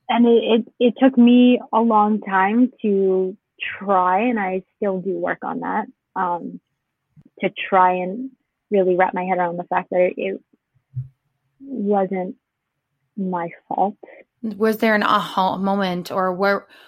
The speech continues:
Speaker 2: what were some of the things that helped you? You know, 'cause I think that's a really, really common, as unique as all of our stories are, that's a really common underline, right?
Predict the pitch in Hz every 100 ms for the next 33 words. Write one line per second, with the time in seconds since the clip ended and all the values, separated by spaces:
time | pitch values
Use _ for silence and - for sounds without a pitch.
0 | _ 226 254 240 240 226 214 - 202 196
1 | 185 - - 185 - - 214 208 214 220
2 | 233 - - - 226 202 202 226 220 254
3 | 285 254 196 220 202 208 190 214 208 196
4 | 202 196 - 185 190 185 180 170 165 _
5 | _ _ - 190 226 233 226 180 175 175
6 | - 180 175 170 202 - - 240 214 -
7 | 196 202 202 190 - 185 202 208 175 180
8 | 190 175 233